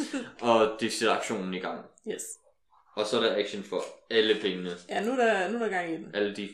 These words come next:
Speaker 2: få penge, de havde.
Speaker 1: Cirka fem kroner.
Speaker 2: Ja. Ej, vi er godt til syv.
Speaker 1: En halv. Ej, men, øh, øh, ja. Øh, igen, jeg har t-, sådan, jeg er bare sådan, og der er rigtig mange lange actionsekvenser i den her film.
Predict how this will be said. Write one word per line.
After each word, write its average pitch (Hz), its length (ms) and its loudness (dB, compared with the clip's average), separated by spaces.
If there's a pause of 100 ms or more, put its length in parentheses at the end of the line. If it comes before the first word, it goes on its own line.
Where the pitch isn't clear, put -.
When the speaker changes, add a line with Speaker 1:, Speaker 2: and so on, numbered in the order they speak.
(160)
Speaker 2:
få 101 240 -4
penge, 95 220 -6
de 95 140 -12
havde. 78 280 -2 (180)
Speaker 1:
Cirka 220 460 2
fem 185 180 -2
kroner. 165 300 -12 (220)
Speaker 2:
Ja. - 160 -4 (920)
Ej, 101 80 -8
vi 98 80 -4
er 95 60 -8
godt 98 120 -4
til 95 100 -12
syv. 90 200 -8 (1080)
Speaker 1:
En 165 140 -12
halv. 175 200 -12 (840)
Ej, 147 220 -2
men, 220 120 8
øh, 233 80 8
øh, 214 560 2
ja. - 100 -4 (420)
Øh, 208 360 -2
igen, 233 260 6
jeg 233 100 10
har 226 140 8
t-, - 240 -4
sådan, 214 240 0
jeg 233 100 8
er - 40 4
bare 226 120 2
sådan, 165 280 -8 (200)
og - 60 4 (140)
der 294 80 6
er - 260 10
rigtig 285 280 0
mange 214 320 0
lange - 340 2
actionsekvenser - 680 -4
i 147 60 -2
den 147 120 -4
her 160 180 -8
film. 175 180 -6